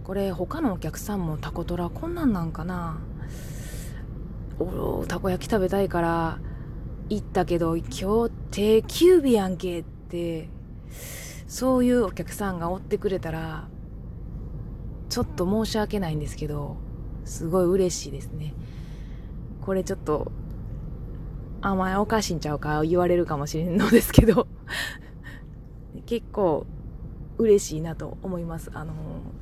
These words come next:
期待して行ったのにやってへんっていう。俺行った時やってなかったんかいっていう。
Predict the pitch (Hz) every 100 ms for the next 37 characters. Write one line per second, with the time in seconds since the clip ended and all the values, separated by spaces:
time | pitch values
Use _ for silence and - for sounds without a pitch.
0 | - - - 147 165 - 185 - 165 147
1 | 156 - - 175 - 185 156 139 - 139
2 | 143 151 - - - - - - - -
3 | - - - - - - - - - 170
4 | 170 - 175 151 165 165 170 - 180 175
5 | 165 160 - - - - - - 170 160
6 | 156 151